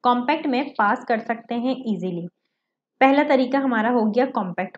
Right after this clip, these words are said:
बहुत ही simple तरीका है, ठीक है। और ये दो बार bracket open करना, close करना, ये आपके पास क्या है, आपके पास blade syntax आपने यहाँ पर डिफाइन किया है blade template के अंदर। अच्छा जी, इन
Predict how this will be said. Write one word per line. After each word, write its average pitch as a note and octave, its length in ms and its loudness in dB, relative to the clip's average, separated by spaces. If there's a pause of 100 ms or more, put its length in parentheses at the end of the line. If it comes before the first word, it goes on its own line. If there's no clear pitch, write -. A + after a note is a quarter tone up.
बहुत C4 260 4
ही D4+ 60 0
simple C#4+ 320 0
तरीका C4 340 2
है, D4+ 200 -2
ठीक C4 220 -8
है। C4+ 120 2
और A#3 140 0
ये A#3 300 -2 (140)
दो A#3 200 4
बार C4 180 6
bracket A#3+ 340 0
open B3+ 280 -2
करना, C4 360 0
close A#3 300 0
करना, B3+ 220 -2
ये C4 160 0
आपके A3+ 240 0
पास A#3+ 320 0
क्या A3+ 140 0
है, A#3+ 180 -2
आपके G#3 380 -2
पास A#3 300 0
blade B3+ 580 0
syntax A#3 460 -2 (180)
आपने G#3 360 -2
यहाँ A3 280 -4
पर A3+ 200 -2
डिफाइन G3+ 500 -4
किया G#3+ 180 -4
है A3+ 300 -2
blade G#3+ 360 -2
template G3 500 -6
के G3 60 -10
अंदर। F3 260 -14 (880)
अच्छा A3+ 180 -20
जी, B3 140 -20
इन A#3+ 220 -20